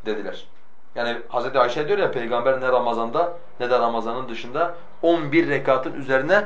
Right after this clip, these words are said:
namazını çıkarmazdı diye. Bundan yola çıkarak bazıları Peygamber Aleyhisselatü vesselam'ın ameli budur. Bu sebepten dolayı da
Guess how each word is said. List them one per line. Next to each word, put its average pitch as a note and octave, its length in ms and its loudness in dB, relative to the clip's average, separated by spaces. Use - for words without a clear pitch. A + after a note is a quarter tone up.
namazını C#3 420 8
çıkarmazdı A#2+ 600 4
diye. F#2 180 -6
Bundan E3+ 220 8
yola G3 240 10
çıkarak F#3+ 400 6
bazıları D#3+ 420 8
Peygamber D#3 460 6
Aleyhisselatü D#3+ 500 4
vesselam'ın D3 440 6
ameli C#3 440 4
budur. G#3+ 400 0
Bu F3 140 2
sebepten F#3 560 6
dolayı F3+ 300 8
da G3+ 380 8